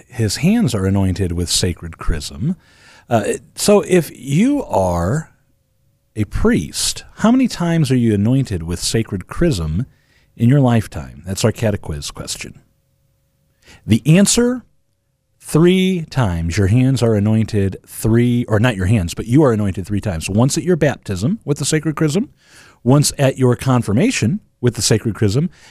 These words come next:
and then again at your ordination to the priesthood with the sacred chrism. Now,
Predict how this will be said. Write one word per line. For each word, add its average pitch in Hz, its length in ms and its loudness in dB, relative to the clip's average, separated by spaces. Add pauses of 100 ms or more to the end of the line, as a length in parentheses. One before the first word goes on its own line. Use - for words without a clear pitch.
(120)
and 117 140 0
then 127 160 4
again 120 460 0
at 110 300 -4
your 107 280 0
ordination 98 840 0
to 92 320 0
the 92 80 -6
priesthood - 560 -2 (140)
with 98 320 -2
the 95 60 -8
sacred 90 320 -6
chrism. 87 260 -4
Now, 107 140 4